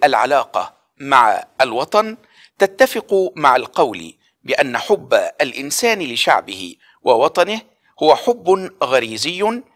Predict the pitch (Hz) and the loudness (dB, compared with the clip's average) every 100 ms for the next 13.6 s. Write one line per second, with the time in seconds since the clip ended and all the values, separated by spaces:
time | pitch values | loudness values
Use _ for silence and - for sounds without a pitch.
0 | _ _ 151 254 262 208 - 156 151 147 | _ _ -6 -2 0 0 -2 -4 -6 -2
1 | 147 123 117 131 117 - 151 139 131 127 | 0 0 -4 -12 -8 -2 0 -2 -6 -12
2 | - _ _ 127 139 110 - 233 214 170 | -16 _ _ -8 -6 -6 -6 -4 -2 -4
3 | - - 135 120 95 80 - _ _ _ | -4 -4 -4 -6 -8 -14 -18 _ _ _
4 | 151 151 226 202 196 180 - - 214 185 | -2 0 -2 -4 -8 -6 -6 -4 -4 -4
5 | 165 160 156 _ _ - 190 190 139 113 | -4 -4 -6 _ _ -12 -6 -4 -2 -2
6 | 107 - 147 - 175 156 107 101 - - | -4 -4 -4 -2 -2 -2 -6 -10 -14 -4
7 | 156 175 - 147 175 175 190 196 _ _ | -2 -2 -4 -2 -2 -2 -6 -6 _ _
8 | _ - 135 147 113 101 - 170 - 147 | _ -2 0 0 -4 -6 -10 -14 -10 -2
9 | 175 190 208 202 202 _ _ _ 135 107 | 0 0 -6 -12 -12 _ _ _ 6 6
10 | 117 165 - 202 202 202 - _ _ - | 4 -2 -2 -2 0 -2 -4 _ _ 0
11 | 180 185 131 147 143 131 143 135 135 - | 2 2 2 4 2 0 0 4 4 0
12 | _ _ _ - 135 123 - - 151 202 | _ _ _ 0 2 2 0 -2 0 0
13 | 127 101 - 92 87 - | -2 -8 -10 -6 -6 -6